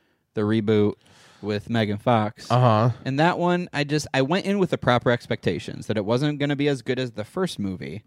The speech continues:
Speaker 2: Uh-huh.
Speaker 1: that Jim Henson helped create the costumes
Speaker 2: Oh,
Speaker 1: and
Speaker 2: those are
Speaker 1: everything.
Speaker 2: so good.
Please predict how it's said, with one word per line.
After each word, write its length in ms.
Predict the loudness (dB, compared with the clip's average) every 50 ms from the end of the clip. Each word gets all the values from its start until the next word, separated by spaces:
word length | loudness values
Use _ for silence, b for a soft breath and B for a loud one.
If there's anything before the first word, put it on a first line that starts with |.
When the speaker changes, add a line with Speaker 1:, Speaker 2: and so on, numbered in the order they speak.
| _ _ _
Speaker 2:
Uh-huh. 360 | -4 -2 0 0 -2 -2 -4 -6 _ -6
Speaker 1:
that 200 | -6 -6 -6 -4
Jim 160 | -6 -4 -4
Henson 680 | -4 -4 -4 -6 -6 -4 -4 -4 -2 -2 -4 -4 -6 -6
helped 400 | -4 -4 -4 -4 -4 -8 -14 -16
create 460 | -10 -6 -4 -2 0 0 -2 -2 -4 _ -6
the 220 | -4 -4 -2 -4 -4
costumes 440 | -4 -4 -2 0 0 0 -2 -4 -6
Speaker 2:
Oh, 40 | -4
Speaker 1:
and 80 | 0 0
Speaker 2:
those 120 | 0 0
are 40 | 0
Speaker 1:
everything. 140 | -2 -2 -2
Speaker 2:
so 180 | -2 -2 -4
good. 380 | -4 -4 -4 -2 -2 -4 -4